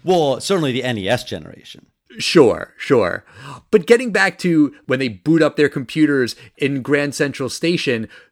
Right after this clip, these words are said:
Speaker 2: they're doing it in phone booths. And that makes sense because in nineteen ninety-five, if you wanted to go online, you needed a phone line,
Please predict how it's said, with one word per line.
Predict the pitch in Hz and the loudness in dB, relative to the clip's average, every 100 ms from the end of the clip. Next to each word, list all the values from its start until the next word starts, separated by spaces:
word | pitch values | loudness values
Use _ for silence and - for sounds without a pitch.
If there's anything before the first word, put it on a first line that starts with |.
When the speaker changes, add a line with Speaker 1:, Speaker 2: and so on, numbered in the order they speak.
| - | -14
Speaker 2:
they're | 131 190 165 | 4 4 6
doing | 170 220 226 | 0 -2 -2
it | 202 - 160 | -6 -6 -2
in | 156 147 127 - _ | 0 0 -4 -10 _
phone | _ - 170 151 123 | _ 2 4 4 0
booths. | 101 - - - - - _ - | -8 -12 -16 -16 -20 -20 _ 0
And | 165 156 - - - | 0 0 -4 -14 -2
that | 220 220 | 0 0
makes | 214 196 - | -2 -4 0
sense | 294 202 175 - | 0 0 -4 -6
because | 120 - 170 160 151 135 - _ _ _ | -6 0 2 4 2 -2 -14 _ _ _
in | 160 175 175 156 | 0 2 2 -2
nineteen | 156 151 165 | -2 -4 -4
ninety-five, | 151 151 - 214 185 156 151 | -4 -4 -4 0 2 2 0
if | 151 | -6
you | 147 | -4
wanted | 131 139 139 | -2 -4 -4
to | 143 | -4
go | 127 127 | 0 0
online, | 127 156 180 139 131 139 | 0 -2 0 0 -2 -6
you | 117 123 | -8 -6
needed | 123 120 120 110 107 - _ - | -4 -4 -2 -2 -4 -10 _ -8
a | 110 | -4
phone | - 110 101 | -2 -2 -4
line, | 95 92 104 131 | -6 -4 -4 -6